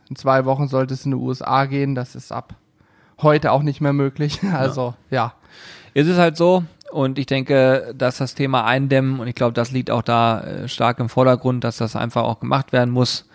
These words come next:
Speaker 1: Ja.
Speaker 2: Und gerade, dass die Menschen geschützt werden, äh, die davon noch stärker betroffen sind, sag ich einfach mal. Und von daher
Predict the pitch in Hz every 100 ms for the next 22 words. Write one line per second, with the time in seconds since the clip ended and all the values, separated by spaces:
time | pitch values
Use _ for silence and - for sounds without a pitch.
0 | - 127 110 - 120 - 123 123 120 -
1 | - 131 131 127 123 120 131 127 - 123
2 | 123 123 120 110 110 120 117 - 117 117
3 | - - - 120 113 127 135 151 135 139
4 | 143 135 131 135 131 131 120 127 120 120
5 | 120 117 120 117 113 113 113 107